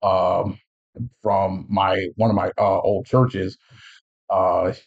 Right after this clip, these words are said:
and he basically, like, you know, every time we hung out, he would, like, downplay me, you know, make me feel small, make me feel, like, some type of way. When I started, like, hanging out with other people, he got a little jealous, and he started getting controlling. Then,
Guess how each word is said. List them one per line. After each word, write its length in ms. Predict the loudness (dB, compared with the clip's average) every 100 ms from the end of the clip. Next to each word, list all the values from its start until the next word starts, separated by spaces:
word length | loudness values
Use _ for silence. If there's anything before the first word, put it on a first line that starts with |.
| -12 -6
and 180 | -2
he 200 | 0 0 0
basically, 640 | -2 -4 -6 -2 0 0
like, 240 | 0 0 0
you 80 |
know, 200 | -2 -2 -2
every 180 | -2 0
time 200 | 2 2
we 80 | 0
hung 220 | -2 0
out, 340 | 0 0 -2 0
he 180 | 0 2
would, 140 | 0
like, 240 | 0 -2 -2
downplay 500 | 0 0 0 -2 -2
me, 80 | -2
you 320 | 0 0 -2 0
know, 120 | 0
make 180 | -2 -2
me 120 | -4
feel 220 | -2 -4
small, 340 | -2 -2 0 0
make 160 | -2 -2
me 160 | -2
feel, 260 | -2 -2 0
like, 140 | -2
some 160 | -2 -2
type 160 | -2
of 60 | -2
way. 160 | -2 -2
When 180 | -2
I 180 | 0 -2 -4 _ _
started, 380 | 0 0 0
like, 140 | -2 -2
hanging 180 | 0 0
out 80 | 0
with 80 | 0
other 120 | 0
people, 260 | -2 0
he 100 | 0
got 220 | 0 0 0
a 20 |
little 200 | -2 -4
jealous, 380 | -2 0 0 -2
and 160 | -2 0
he 100 | 0
started 240 | 0 0
getting 140 | 0 -4
controlling. 380 | 0 0 2 0
Then, 220 | 0